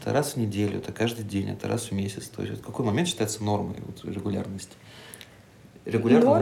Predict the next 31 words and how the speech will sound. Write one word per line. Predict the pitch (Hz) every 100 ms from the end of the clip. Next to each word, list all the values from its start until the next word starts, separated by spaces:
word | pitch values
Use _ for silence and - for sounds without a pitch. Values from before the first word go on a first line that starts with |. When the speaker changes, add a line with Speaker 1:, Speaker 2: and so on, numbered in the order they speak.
| -
Speaker 1:
Новый | - 190
год. | 208 - - - - - - - - - - - - - -
Speaker 2:
Н-, | 240
Speaker 1:
Все. | 233 247
Speaker 2:
нормы | 247 320 392 370 311 - - - -
в | 233
этом | 262 262 233
вопросе | 214 269 294 247
не | 233
существует. | - 240 - - 214 202 - - 220
Каждая | 240 233 214
пара | 233 320 381 226 - - - -
подбирает | 233 214 226 269
для | 247
себя | 247 240 254 196 185
регулярный | 220 214 220 214 277 262
Speaker 1:
Мгм. |
Speaker 2:
период, | 254 220 202 180
потому | - 220 240
что | - 214
также | 202 254 269 269 233 196 -
у |
каждого | 233 262 247
человека | 247 247 247
разная | 220 240 254
половая | 226 226 208 226
конституция, | 220 233 - - 208 196 190
у |
кого-то | 196 214 247
она | 233
сильная, | - 208 202 185